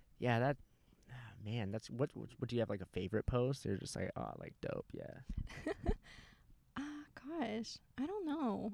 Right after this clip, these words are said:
Speaker 2: I do try to do different ones. Although as time has gone on, like, how many can you come up with? So
Speaker 1: Right,
Speaker 2: I always
Speaker 1: yeah.
Speaker 2: try to think, I'm like, "Has this group of people seen this before?" It's like, "Okay, no,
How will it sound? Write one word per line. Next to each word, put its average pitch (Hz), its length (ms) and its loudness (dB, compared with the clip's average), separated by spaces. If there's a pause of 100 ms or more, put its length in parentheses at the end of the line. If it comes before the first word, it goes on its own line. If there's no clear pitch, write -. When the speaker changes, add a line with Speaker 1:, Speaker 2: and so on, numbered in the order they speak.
(100)
Speaker 2:
I 254 140 4
do 262 200 2
try 440 200 2
to 466 160 6
do 349 220 6
different 226 400 2
ones. 139 520 -4 (460)
Although 196 180 12
as 214 120 6
time 214 240 8
has 220 120 6
gone 185 200 2
on, 165 220 -2
like, 156 180 -4
how 160 160 -2
many 147 240 -2
can - 160 -10
you - 80 -8
come 147 220 -4
up 156 140 -2
with? 147 220 -4
So 147 360 -2 (400)
Speaker 1:
Right, 110 340 12
Speaker 2:
I 202 60 12
always 208 200 12
Speaker 1:
yeah. 208 60 6
Speaker 2:
try 208 120 12
to 202 100 10
think, 190 260 4
I'm 196 100 0
like, 170 200 0
"Has 208 200 -2
this - 280 -2 (580)
group 196 260 2
of 196 220 0
people 190 420 0
seen 180 300 0
this 175 180 2
before?" 156 440 -4
It's 147 120 -8
like, 143 120 -8
"Okay, - 380 -12
no, - 120 -16